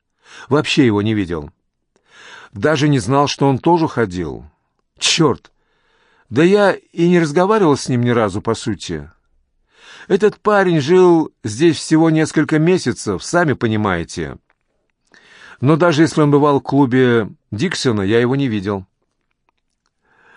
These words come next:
"Они проводят встречи чаще, чем раз в неделю?" "Кто?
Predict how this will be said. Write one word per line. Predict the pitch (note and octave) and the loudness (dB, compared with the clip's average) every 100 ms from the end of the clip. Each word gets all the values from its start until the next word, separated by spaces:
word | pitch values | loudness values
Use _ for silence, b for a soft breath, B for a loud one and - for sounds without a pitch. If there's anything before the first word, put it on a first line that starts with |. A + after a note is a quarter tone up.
| b b b b b b b - | b b b b b b b -4
"Они | A2+ C3 | 0 2
проводят | B2+ C3+ C3+ B2+ | 2 2 2 2
встречи | - C3 A#2+ A#2+ | 0 -2 -2 -4
чаще, | - F#3 - A#2+ | -2 -2 -2 -4
чем | A#2 G#2 | -4 -2
раз | F#2+ - | -4 -4
в | |
неделю?" | G2 F#2 D2+ C2+ C#2 _ _ _ _ _ | -6 -4 -6 -10 -16 _ _ _ _ _
"Кто? | - - D#3+ F2 | -6 0 2 2